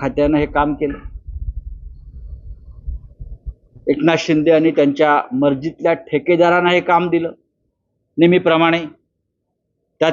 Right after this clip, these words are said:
किती कमिशन मिळालं ह्या लोकांना, त्याचा हिशोब यावा लागेल. ठेकेदार, शिल्पकार हे सगळे ठाण्यातले असल्याची माहिती समोर आली आहे. ही अत्यंत गंभीर गोष्ट आहे.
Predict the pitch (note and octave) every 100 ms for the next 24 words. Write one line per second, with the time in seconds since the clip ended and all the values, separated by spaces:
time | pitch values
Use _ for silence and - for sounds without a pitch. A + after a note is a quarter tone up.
0 | - D#3 F3+ F3+ E3 D#3+ F3 E3 E3 E3
1 | E3+ E3 D3+ E3 D#3+ D#3+ E3 D#3 - _
2 | _ _ _ _ C#3+ E3 D#3 E3+ D#3 D#3
3 | E3+ E3+ E3 - - _ _ _ _ _
4 | _ _ _ D#3+ D3 F3 E3+ E3+ E3 D#3+
5 | D#3 D3 E3 E3+ E3 E3 D#3 D3 C#3 D#3+
6 | F3 - - E3 E3 D#3+ D3+ D#3 D#3+ D#3
7 | E3 D#3 C#3+ D#3+ D#3+ D#3 D#3+ D#3+ D#3+ -
8 | - _ _ _ _ _ _ _ _ _
9 | _ _ _ _ _ _ _ _ _ _
10 | _ _ _ _ D#3+ D#3 - G3+ G3 F3
11 | E3 A3 G3 D#3 - F2+